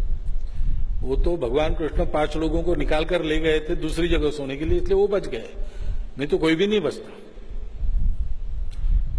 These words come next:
यश के कारण इस प्रकार की असावधानी आती है, उससे भी निर्विकार रहना पड़ता है, अपयश से भी निर्विकार रहना पड़ता है। इन बातों को संभाल कर अपना कार्य जब हम करते हैं ना,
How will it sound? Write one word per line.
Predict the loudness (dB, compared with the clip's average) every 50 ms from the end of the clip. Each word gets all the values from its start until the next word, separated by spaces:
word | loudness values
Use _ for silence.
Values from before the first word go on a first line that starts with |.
| 0 2
यश | 2 2 4 4 2 2 2
के | 0 2 4 4 2 4
कारण | 2 2 0 2 2 2 0 0 -2 0
इस | -2 -2 -2
प्रकार | -2 -2 0 0 2 2 0 0
की | 0 -2
असावधानी | 0 0 0 0 0 0 0 0 0 0 -2 -2 0 0
आती | 0 0 0 0 0
है, | 0 0 -2 -2 0 0 2 2 2 2 0
उससे | 0 0 0 0 2
भी | 2 2 2
निर्विकार | 2 2 0 0 0 0 0 0 0
रहना | 0 -2 -2 -2 -4
पड़ता | -4 -6 -6 -6 -8 -6
है, | -4 -4 -4 -2 -2 -2 -2 0 0 0 2 0 0 -2 -4 -4 -2 -2 -2 0 2 2 2 2
अपयश | 4 4 4 4 4 2
से | 2 0 0 0
भी | 0 0
निर्विकार | 0 -2 -2 -4 -4 -4 -6 -6 -6
रहना | -4 -2 0 0 0
पड़ता | 0 2 2 4 4 4
है। | 4 2 2 0 -2 -4 -4 -6 -4 -4 -4 -4 -4 -2 -2 -2 -2 -2 -2 0 2
इन | 2 2 2 2 2
बातों | 2 0 0 0 0 2 2 2
को | 2 2 2 0 0
संभाल | 0 -2 -4 -2 0 2 4 4 4 2
कर | 2 2 2 2
अपना | 2 0 0 -2 -2 0
कार्य | 2 2 2 2 0 0
जब | 0 0 0
हम | 0 -2 -2 -2
करते | -2 -2 0 0 0 0
हैं | 2
ना, | 2 0